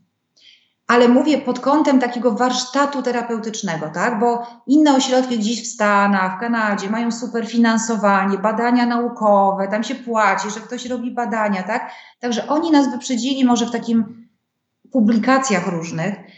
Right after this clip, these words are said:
ale słuchajcie, mówią to pacjenci w Polsce i ja miałam takie przeżycie, które było dla mnie bardzo ciekawe, że właśnie jak, e, pracowałam z, e, rodzinami z zanikami mięśniowymi i pojawiły się pierwsze k-,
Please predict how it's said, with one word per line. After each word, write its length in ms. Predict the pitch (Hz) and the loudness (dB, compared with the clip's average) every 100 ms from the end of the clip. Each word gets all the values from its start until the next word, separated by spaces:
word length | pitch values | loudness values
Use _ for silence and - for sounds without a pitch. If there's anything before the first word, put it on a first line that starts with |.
| _ - | _ -2
ale 200 | 233 233 | 2 2
słuchajcie, 460 | 233 254 269 269 | 0 0 0 2
mówią 340 | 247 233 240 220 | 2 2 0 0
to 160 | 220 | -2
pacjenci 600 | 214 220 214 185 175 180 | -2 -2 0 0 -2 -6
w 100 | 185 | -4
Polsce 520 | 202 180 - - 165 185 | -2 -2 -2 -2 0 0
i 380 | 214 208 208 - _ | 4 4 2 -4 _
ja 120 | 214 226 | 4 6
miałam 340 | 240 233 220 | 6 6 4
takie 540 | 226 226 226 220 214 - _ | 0 -2 0 2 0 -2 _
przeżycie, 760 | - 202 240 359 202 165 226 254 | 0 4 4 4 2 2 2 -2
które 140 | 226 | -4
było 160 | 208 214 | -2 -2
dla 140 | 214 | 2
mnie 140 | 247 240 | 2 2
bardzo 280 | 214 208 214 | 0 0 -4
ciekawe, 560 | 214 202 175 160 175 | -6 -4 -4 -4 -4
że 140 | 208 202 | -2 -2
właśnie 600 | 214 233 240 220 214 - _ 214 | -2 0 0 0 -4 -10 _ -2
jak, 260 | 208 202 | -2 -2
e, 200 | - 202 | -2 0
pracowałam 680 | 202 208 208 202 220 233 214 | 0 -4 -4 0 2 2 0
z, 260 | 202 - 202 | -2 -6 -2
e, 220 | 202 202 | 0 2
rodzinami 760 | 214 196 208 208 220 220 214 - - | 2 2 4 4 2 2 -2 -6 -8
z 160 | - | -2
zanikami 480 | 196 185 190 233 269 | 2 2 4 6 6
mięśniowymi 640 | 233 196 - 180 170 196 190 | 6 4 0 -4 -4 -4 -2
i 20 | |
pojawiły 440 | 196 180 208 254 | -2 -2 0 0
się 120 | 240 | 0
pierwsze 420 | 208 240 269 - | 0 2 2 0
k-, 60 | 269 | -4